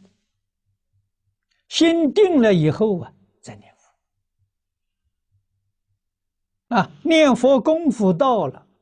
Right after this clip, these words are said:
它就能产生效果，把你的烦恼习气啊压住，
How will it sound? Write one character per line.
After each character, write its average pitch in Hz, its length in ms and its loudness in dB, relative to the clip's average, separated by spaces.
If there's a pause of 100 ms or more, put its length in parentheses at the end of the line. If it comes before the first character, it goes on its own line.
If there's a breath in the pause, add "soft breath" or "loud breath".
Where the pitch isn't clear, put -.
(760)
它 175 180 -2
就 151 200 -4
能 143 260 -4
产 127 300 -12
生 147 240 -8
效 170 240 -8
果， - 340 -20 (540)
把 143 200 -6
你 131 140 -6
的 127 160 -12
烦 151 340 -8
恼 135 200 -6
习 143 240 -12
气 156 320 -12
啊 - 100 -20 (340)
压 156 180 -12
住， - 120 -20